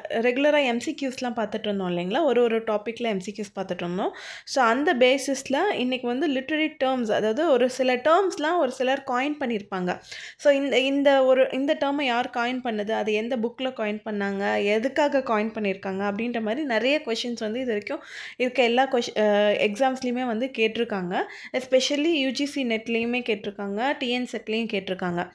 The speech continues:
So, அந்த மாதிரி இருக்க கொஸ்டின்ஸ்லாம் தான் எடுத்து இங்க ஒரு, ஒரு, அ, ஒரு சீக்வன்ஸா கொடுத்துருக்கேன். கிட்டத்தட்ட ஒரு தேர்ட்டி ஃபைவ் to ஃபார்ட்டி கொஸ்டின்ஸ் கிட்ட நான் கொடுத்துருக்கேன்.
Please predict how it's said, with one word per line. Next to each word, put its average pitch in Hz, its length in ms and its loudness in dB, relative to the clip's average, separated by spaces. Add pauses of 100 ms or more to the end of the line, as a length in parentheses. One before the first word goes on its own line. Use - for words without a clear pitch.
(300)
So, 285 160 4
அந்த 277 300 4
மாதிரி 320 260 2
இருக்க 262 360 -2
கொஸ்டின்ஸ்லாம் 247 540 -2
தான் - 20 0
எடுத்து 262 460 2
இங்க 277 160 0
ஒரு, 202 540 4
ஒரு, 214 200 2 (1300)
அ, 208 320 4 (260)
ஒரு 233 420 2 (680)
சீக்வன்ஸா 269 560 2
கொடுத்துருக்கேன். 247 520 0
கிட்டத்தட்ட 269 400 2
ஒரு 277 100 4
தேர்ட்டி 262 400 -2
ஃபைவ் 254 180 0
to 277 80 -4
ஃபார்ட்டி 233 380 -4
கொஸ்டின்ஸ் 233 400 -6
கிட்ட 240 180 -6
நான் 233 180 -2
கொடுத்துருக்கேன். 202 500 -4